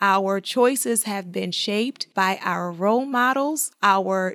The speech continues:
choices have been shaped by our awareness. There are some things we were not even aware of. So to be tuned into the ways that I have been distracting myself, well, that already begins my healing,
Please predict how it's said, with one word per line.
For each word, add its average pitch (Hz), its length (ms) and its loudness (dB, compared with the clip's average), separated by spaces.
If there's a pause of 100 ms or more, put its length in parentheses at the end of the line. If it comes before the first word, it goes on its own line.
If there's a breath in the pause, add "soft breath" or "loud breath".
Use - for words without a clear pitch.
choices 269 520 0
have 196 340 -6
been 185 220 -6
shaped 262 480 -4
by 190 240 -4
our 190 280 -2
awareness. 196 840 -2 (220)
There 277 140 2
are 285 120 4
some 269 200 -4
things 294 380 -4
we 262 160 -4
were 254 160 0
not 254 300 -4
even 247 440 -2
aware 254 480 0
of. 185 440 -2 (120)
So 262 340 4
to 247 180 -6
be 220 240 -4
tuned 294 640 -6
into 233 560 -2
the 196 100 -4
ways 208 720 -2
that - 100 -2
I 226 140 4
have 208 180 -4
been 208 200 0
distracting 202 800 -4
myself, 180 920 0
well, 220 180 0
that 262 380 2
already 240 480 0
begins 214 460 -4
my 202 220 -6
healing, 233 640 -2